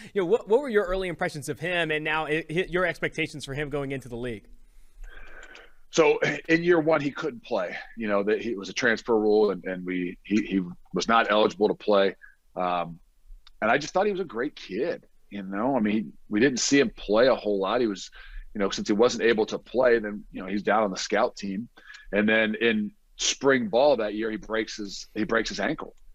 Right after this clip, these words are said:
Speaker 2: So I think it's in, like, practice four. And, and nonetheless, you're just like, "This is such a great kid, man. I, he's gonna be able to help us someday." I don't know what he's gonna do, but wow, is he a great kid. I mean, and I just kept saying that. "He's a great kid. He's a great kid."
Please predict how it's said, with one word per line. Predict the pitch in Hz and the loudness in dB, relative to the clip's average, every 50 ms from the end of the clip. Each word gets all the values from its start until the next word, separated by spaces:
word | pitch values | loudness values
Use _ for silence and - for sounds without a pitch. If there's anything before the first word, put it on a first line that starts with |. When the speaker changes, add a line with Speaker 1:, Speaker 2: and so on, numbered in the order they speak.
| - - _ _ | -20 -20 _ _
Speaker 2:
So | - - 104 101 | 0 4 6 6
I | 101 104 | 6 4
think | 98 123 110 113 | 4 0 0 0
it's | 110 95 | -2 -2
in, | 110 107 | -2 -2
like, | 107 104 - - | -2 -2 -2 -4
practice | - 117 117 117 - - - 104 - - - | -2 0 0 0 -2 -4 -6 -8 -8 -8 -2
four. | - 104 135 170 143 - - - - _ _ _ _ _ - - - | 0 2 2 2 0 -2 -4 -12 -20 _ _ _ _ _ -20 -18 -8
And, | - 98 98 98 101 98 95 - | -4 -2 -2 -2 -2 -4 -4 -2
and | 110 107 110 110 107 - - - - | -2 0 0 -2 -4 -8 -14 -12 -6
nonetheless, | 120 123 147 175 185 170 135 131 160 165 147 139 - - - | -2 2 2 2 4 4 4 6 6 6 6 4 2 -4 -8
you're | - 120 113 | -8 -8 -8
just | 117 120 - - | -6 -8 -6 -6
like, | 101 92 - | -6 -4 -2
"This | 127 131 - - | -2 -2 -2 -4
is | 107 - | -6 -4
such | - 113 110 - | -4 -4 -2 -2
a | 104 | -4
great | 87 80 80 82 87 95 90 - | -6 -6 -6 -4 -4 -4 -4 -6
kid, | - - - 87 92 85 - 85 | -10 -8 -6 -6 -6 -4 -6 -6
man. | 82 82 87 | -4 0 2
I, | 98 107 - - - - - - | 2 2 0 -2 -8 -14 -14 2
he's | - 156 170 151 | 2 2 4 6
gonna | 208 202 | 4 4
be | 156 139 | 6 4
able | 135 120 113 | 4 4 4
to | - | 2
help | - 117 120 120 - - | 2 0 0 0 0 -4
us | 113 - - | -4 -4 -6
someday." | - 98 90 85 87 87 | -10 -12 -12 -10 -6 -2
I | 92 | 2
don't | 120 147 | 2 4
know | 160 165 | 4 4
what | 143 135 127 135 | 4 6 4 4
he's | 127 113 | 4 2
gonna | 131 120 107 | 0 0 0
do, | 92 104 110 139 151 | 0 0 0 0 0
but | 117 110 - - - - - - - _ - _ _ - - - | -2 -4 -6 -6 -14 -20 -20 -20 -20 _ -20 _ _ -20 -12 -2
wow, | 95 120 127 123 113 | 0 2 4 4 2
is | 104 - | 0 -2
he | - 113 | -4 -6
a | 104 | -6
great | 90 87 95 95 92 - _ _ _ _ _ _ _ - - | -6 -6 -8 -8 -8 -8 _ _ _ _ _ _ _ -20 -20
kid. | - - 95 87 - - - - - | -10 -8 -8 -8 -8 -12 -16 -12 -10
I | 92 | -8
mean, | 92 92 90 85 85 - - - - | -6 -4 -4 -6 -8 -12 -18 -4 2
and | - 131 | 2 4
I | |
just | 151 147 - | 4 2 2
kept | - 160 131 | 0 0 0
saying | - - 147 123 98 | 2 0 0 0 0
that. | 82 - | -2 -8
"He's | 107 98 | -8 -8
a | 95 | -4
great | 104 104 104 - | -4 -4 -4 -4
kid. | - 123 110 | -6 -6 -6
He's | 92 78 - | -6 -6 -8
a | |
great | 80 98 95 95 - | -4 -2 -2 -2 -4
kid." | - - 113 98 85 | -4 -4 -2 -2 -4